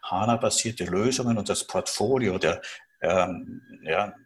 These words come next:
des Unternehmens S A P jetzt doch mehr Möglichkeiten als in der Vergangenheit, auch vor allem auch mit der, mit der hana-Technologie.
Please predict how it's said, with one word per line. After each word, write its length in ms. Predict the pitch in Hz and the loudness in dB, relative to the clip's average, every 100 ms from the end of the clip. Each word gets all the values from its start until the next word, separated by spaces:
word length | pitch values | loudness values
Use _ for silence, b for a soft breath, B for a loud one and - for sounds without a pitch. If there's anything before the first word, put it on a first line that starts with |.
| _ - - _ | _ -18 -18 _
des 180 | 101 - | -2 0
Unternehmens 500 | 107 95 95 117 117 | 0 0 2 2 2
S 240 | - 98 | 2 2
A 60 | 90 | 0
P 300 | - 95 104 | -2 0 4
jetzt 280 | 101 - - | 4 4 2
doch 180 | 104 B B B - | 0 B B B -6
mehr 300 | 80 98 104 | 0 4 6
Möglichkeiten 680 | 117 104 - - 95 90 - | 6 4 -2 -2 0 0 0
als 240 | - - | -2 -2
in 60 | - | -4
der 40 | |
Vergangenheit, 640 | 190 - - - - - - B B | -4 -2 -2 -4 -4 -4 -4 B B
auch 300 | - 107 - 349 - | 4 4 4 -6 0
vor 180 | - - | 2 4
allem 240 | 104 104 | 2 2
auch 200 | 85 85 | 0 0
mit 140 | 98 - | -4 -4
der, 180 | 80 - | -4 -4
mit 160 | 87 | -4
der 140 | - - | -4 -2
hana-Technologie. 1040 | 82 82 - - - 98 95 - 71 - | -4 -4 -8 -10 -12 -14 -14 -10 -10 -12